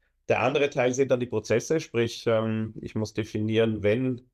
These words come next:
diese Automatismen anschlagen, wenn da, ähm, gewisse Alarme definiert werden, was mache ich dann? Das heißt, es geht um Prozesse,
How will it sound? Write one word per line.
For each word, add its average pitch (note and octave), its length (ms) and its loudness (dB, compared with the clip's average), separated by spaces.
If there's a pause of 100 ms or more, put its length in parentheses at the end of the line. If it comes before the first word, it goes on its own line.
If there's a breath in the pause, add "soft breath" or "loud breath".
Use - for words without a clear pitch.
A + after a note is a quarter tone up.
(200)
diese A2 240 2
Automatismen G2+ 760 -2
anschlagen, B2 640 -2
wenn G#2 180 -2
da, G2+ 320 0 (460 soft breath)
ähm, F#2+ 320 -2
gewisse G2 580 0 (320)
Alarme F#2 420 0
definiert A#2 680 -4
werden, A2 300 2
was F#2 120 -2
mache F#2 200 -4
ich C#3+ 100 -10
dann? D3+ 180 4
Das A#2 140 -2
heißt, G2 180 -2
es - 120 -10
geht G#2 140 0
um G2 100 -4
Prozesse, A#2 540 2